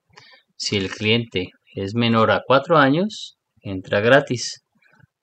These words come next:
Si tiene entre cuatro y dieciocho, paga cinco euros. Y si es mayor de dieciocho, paga diez.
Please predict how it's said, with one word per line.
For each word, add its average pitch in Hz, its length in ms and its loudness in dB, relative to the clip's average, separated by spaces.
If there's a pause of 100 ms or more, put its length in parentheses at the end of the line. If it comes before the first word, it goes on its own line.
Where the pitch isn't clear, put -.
(100)
Si 107 220 -8
tiene 123 300 2
entre 123 300 0
cuatro 123 340 4
y 139 60 2
dieciocho, 143 680 2 (320)
paga 101 300 0
cinco 117 460 0
euros. 117 560 2 (640)
Y 160 120 -4
si 156 140 0
es 147 60 2
mayor 147 320 2
de 151 100 4
dieciocho, 147 440 0
paga 101 300 0
diez. - 460 -6